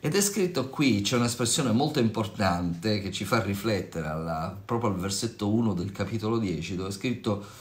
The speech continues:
"Dopo queste cose il Signore ne designò altri settanta." Dopo queste cose il Signore ne designò altri settanta.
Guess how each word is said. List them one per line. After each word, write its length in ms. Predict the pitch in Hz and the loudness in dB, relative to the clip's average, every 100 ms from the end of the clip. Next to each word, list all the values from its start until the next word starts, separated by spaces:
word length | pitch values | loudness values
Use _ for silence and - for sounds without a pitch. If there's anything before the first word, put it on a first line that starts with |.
| - - | -20 -6
"Dopo 600 | 98 113 180 202 196 104 | 2 8 10 8 4 -2
queste 440 | 110 98 - - | -2 -2 -2 -6
cose 540 | - - - - - - - - - | -14 -14 -12 -12 -14 -16 -20 -20 -4
il 200 | - 185 | 2 4
Signore 680 | 170 - 92 87 82 80 - | 4 0 0 0 -2 -4 -4
ne 260 | 85 127 120 | 2 4 4
designò 720 | 98 87 87 85 85 82 - | 2 -2 -2 0 0 -2 -6
altri 1040 | - 101 95 95 92 87 - 85 80 - - - - | 0 2 2 -2 -6 -8 -8 -6 -4 -6 -12 -20 -16
settanta." 840 | - 82 - - 82 - - - | -10 -10 -10 -12 -12 -12 -12 -12
Dopo 540 | 87 92 117 123 - 95 | -8 0 4 6 4 -2
queste 360 | 113 - - | -4 -4 -4
cose 360 | - 82 - - - - - | -4 -4 -6 -12 -18 -20 -8
il 180 | - 135 | 0 4
Signore 400 | - 127 107 98 | 4 4 2 2
ne 80 | 95 | -2
designò 580 | 95 92 - 98 90 87 | -4 -4 0 0 2 0
altri 260 | 98 101 | 0 -2
settanta. 720 | 90 85 82 82 - - - | -4 -6 -6 -8 -8 -12 -14